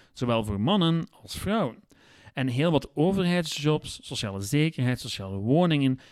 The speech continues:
en een heleboel andere zaken waren voorbehouden aan burgers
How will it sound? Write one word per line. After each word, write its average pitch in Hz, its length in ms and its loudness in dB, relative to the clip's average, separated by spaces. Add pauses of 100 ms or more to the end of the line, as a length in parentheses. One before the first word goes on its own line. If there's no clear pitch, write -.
(120)
en 143 100 -2
een 143 80 2
heleboel 127 440 2
andere 156 420 0
zaken 95 600 -8
waren 117 380 0
voorbehouden 113 800 2
aan 98 240 -4
burgers 151 580 2